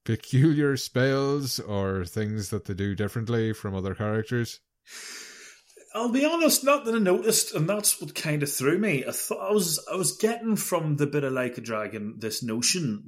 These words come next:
Speaker 2: that, oh,
Speaker 1: Yeah,
Speaker 2: there's
Speaker 1: that this
Speaker 2: party
Speaker 1: character
Speaker 2: members.
Speaker 1: might be a different class with a different set of skills.
Speaker 2: Yeah, maybe she throws, um, darts in the air and they land on everybody, like,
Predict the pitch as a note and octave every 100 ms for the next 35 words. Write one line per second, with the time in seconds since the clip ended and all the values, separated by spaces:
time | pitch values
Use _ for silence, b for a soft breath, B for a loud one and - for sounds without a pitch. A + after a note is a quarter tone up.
0 | G#2 G#2 - - - b b b - A#2
1 | A#2+ C#3+ C#3 A2+ G#2+ A#2 G#2+ B2 A#2 E3+
2 | D#3+ A2 A#2 A2 G#2 G#2 A2+ G2+ G#2+ G#2
3 | - G2+ F#2+ F#2 G2+ G#2+ F#2 - - G2+
4 | G2 F#2 - B B B - C#3+ G#3 D#3+
5 | B2 C#3+ D3+ D3 D3+ C#3+ C3 C3 B2 A#2+
6 | - - C3 A2+ A2 G#2+ A2 C3+ C#3+ D#3+
7 | D#3 E3 B2+ G2+ G#2+ G2+ G2 G#2+ B2 D3+
8 | D#3+ C#3 C3+ G#2+ F2 F#2+ G2+ G2 -